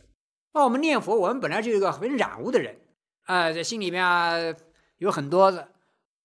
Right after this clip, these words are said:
杂染的东西。但是念佛之后，你自己能感受到念念之间罪灭心净。你心里面啊，就，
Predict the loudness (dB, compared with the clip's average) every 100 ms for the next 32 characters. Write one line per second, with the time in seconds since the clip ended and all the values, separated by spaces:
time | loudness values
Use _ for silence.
0 | _ _ _ _ _ _ 2 4 4 0
1 | -8 -12 -16 2 2 4 0 0 -2 0
2 | -2 -2 -6 -8 -6 -6 -6 -8 -8 -10
3 | -4 -4 -4 -6 -10 -10 -12 -6 -4 -2
4 | -4 -10 -14 -16 -18 _ _ _ _ _
5 | _ -6 -2 0 2 2 2 -2 -8